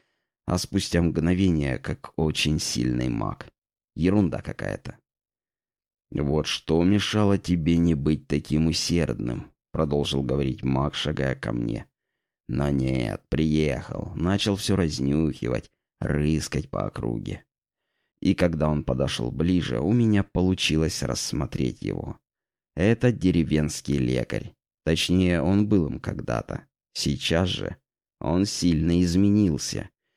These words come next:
Все его тело заметно высохло, кожа стала как пергамент, сквозь который видны какие-то слабо мерцающие вены. «Из-за тебя мне пришлось все сильно ускорить», —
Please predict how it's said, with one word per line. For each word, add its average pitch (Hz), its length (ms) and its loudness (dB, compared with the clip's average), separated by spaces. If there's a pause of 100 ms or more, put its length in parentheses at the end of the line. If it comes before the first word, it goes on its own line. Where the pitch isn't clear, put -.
(180)
Все - 220 0
его 78 240 4
тело 80 340 0
заметно 73 540 0
высохло, - 720 -4 (100)
кожа 85 340 0
стала 82 400 -2
как 76 260 -6
пергамент, 80 720 0 (100)
сквозь 92 320 -2
который 90 400 0
видны 85 320 0
какие-то 95 640 -2
слабо 76 480 -2
мерцающие 62 880 -4
вены. 53 480 -8 (920)
«Из-за 85 460 2
тебя 85 560 2
мне 67 300 0
пришлось 73 500 -2
все 76 460 -2
сильно 60 520 -2
ускорить», — - 880 -8